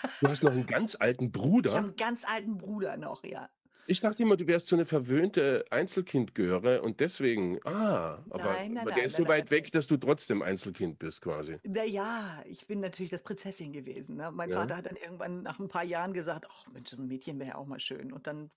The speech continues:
Speaker 2: bin ich halt gekommen. Dann
Speaker 1: Und
Speaker 2: kl-, läutete die Glocke im Himmel und ich sag: "Alles klar, ich volontiere, <laughs> ich bin da."
Speaker 1: Okay, ich nehm den Job. Ähm,
Speaker 2: Ja,
Speaker 1: wie viel
Speaker 2: genau.
Speaker 1: äl-, wie, wie viel älter ist dein Bruder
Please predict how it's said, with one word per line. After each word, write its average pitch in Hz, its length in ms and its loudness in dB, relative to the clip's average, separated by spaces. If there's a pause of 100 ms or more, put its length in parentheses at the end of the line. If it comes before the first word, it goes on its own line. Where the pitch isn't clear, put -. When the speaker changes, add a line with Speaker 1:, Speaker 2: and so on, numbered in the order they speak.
(180)
Speaker 2:
bin 185 220 -8
ich 190 140 -10
halt 139 140 -8
gekommen. 139 420 -10 (140)
Dann 151 200 -14 (140)
Speaker 1:
Und 117 180 -4
Speaker 2:
kl-, 226 200 -8
läutete 247 420 -2
die 220 120 -4
Glocke 202 280 -2
im 208 140 -2
Himmel 220 280 -2
und 202 100 -2
ich 185 120 -6
sag: - 300 -6
"Alles 254 200 -2
klar, 277 380 0 (140)
ich 208 320 -6
volontiere, 247 640 -2
<laughs> 262 200 -8
ich 269 220 -6
bin 254 180 -4
da." 208 320 0 (360)
Speaker 1:
Okay, 123 340 2
ich 131 160 0
nehm 135 180 6
den 117 140 2
Job. 120 300 2 (340)
Ähm, 110 300 4
Speaker 2:
Ja, 117 180 2
Speaker 1:
wie - 20 4
viel 147 160 4
Speaker 2:
genau. 180 40 0
Speaker 1:
äl-, 117 200 2
wie, 127 280 0
wie 147 80 2
viel 147 140 0
älter 131 300 2
ist 175 200 -4
dein 156 200 0
Bruder 180 460 -2